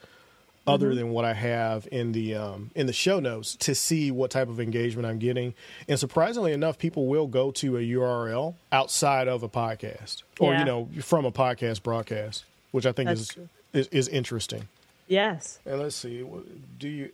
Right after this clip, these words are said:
Speaker 1: ever use, uh, Min-, Minicam app? You know, I just downloaded the, uh, the Minicam app the other day. There's an app called Minicam that you can use, and you can, um, you can put a, a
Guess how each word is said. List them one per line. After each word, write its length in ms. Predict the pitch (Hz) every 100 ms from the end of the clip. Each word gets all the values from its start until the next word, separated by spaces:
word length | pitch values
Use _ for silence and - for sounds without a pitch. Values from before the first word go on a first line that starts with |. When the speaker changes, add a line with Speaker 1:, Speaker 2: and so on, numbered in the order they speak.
| -
Speaker 1:
ever 500 | 147 160 165 175 175
use, 1080 | 165 147 143 143 143 143 143 139 135 - - -
uh, 460 | 127 127 127 127 131
Min-, 440 | 135 139 156 151
Minicam 560 | 143 151 151 147 135 131
app? 120 | 131 - - -
You 80 | 175
know, 160 | 214 156
I 100 | 190
just 380 | 175 208 175 139
downloaded 580 | 151 170 170 160 147
the, 260 | 131 131 127
uh, 340 | 123 120 120
the 120 | 120 131
Minicam 800 | 147 151 - 139 127 117 113 104 _ - 139
app 200 | 127 113
the 120 | 131
other 160 | 127
day. 160 | 123 127
There's 200 | 139 175
an 120 | 170
app 180 | 143 156
called 240 | - 127 117
Minicam 600 | 135 165 - 107 90 101 - - - -
that 220 | 131 -
you 80 | 139
can 160 | 135 127
use, 380 | 127 127 120
and 240 | - 127 123
you 100 | 127
can, 200 | 123 120
um, 440 | 113 113 110 107 131
you 100 | 127
can 160 | 135
put 200 | 113 151 127
a, 340 | 117 117 113 -
a 180 | 113